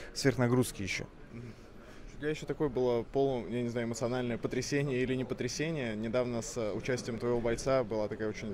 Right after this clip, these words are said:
Speaker 2: э, шумная история, связанная с поп М М А. Я говорю про Артема Рофоля, да, что его бой слетел из-за того, что на него напал Шавхал Чурчаев с компанией в отеле. Нас-, как ты узнал об этой ситуации, в принципе?
Speaker 1: Смотри, я,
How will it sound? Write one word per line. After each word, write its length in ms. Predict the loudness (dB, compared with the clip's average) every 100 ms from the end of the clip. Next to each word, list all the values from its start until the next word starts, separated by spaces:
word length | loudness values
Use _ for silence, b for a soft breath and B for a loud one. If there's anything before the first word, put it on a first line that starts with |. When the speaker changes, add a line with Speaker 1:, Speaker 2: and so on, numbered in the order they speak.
| -4
Speaker 2:
э, 160 | -4
шумная 340 | -2 -2 0 -2
история, 480 | 0 2 4 2 0 B
связанная 360 | -2 0 2 0
с 40 | 0
поп 180 | 0
М 80 | 0
М 140 | 0 0
А. 60 |
Я 100 | 2
говорю 160 | 2 2
про 160 | 2 0
Артема 300 | 0 2 4
Рофоля, 380 | 2 2 -2
да, 140 | -2 -4
что 180 | -2 -2
его 340 | 0 0 -2 B B -10
бой 340 | 2 6 6
слетел 400 | 2 -2 2 2
из-за 120 | 2
того, 120 | 0 -2
что 140 | -2
на 40 |
него 100 | -2
напал 340 | -2 2 2 0 -4 -8
Шавхал 300 | 0 2 2
Чурчаев 440 | 0 2 2 2
с 60 | -4
компанией 480 | -2 0 2 0
в 60 | 0
отеле. 340 | 0 0 -2 B -10 -6
Нас-, 160 | -6 0
как 180 | 0 4
ты 80 | 4
узнал 240 | 4 2
об 60 | 2
этой 160 | 0 -4
ситуации, 360 | -4 -4 -4
в 60 | -4
принципе? 380 | -4 -4 -6 -6
Speaker 1:
Смотри, 440 | -4 -4 -6 0 4
я, 200 | 4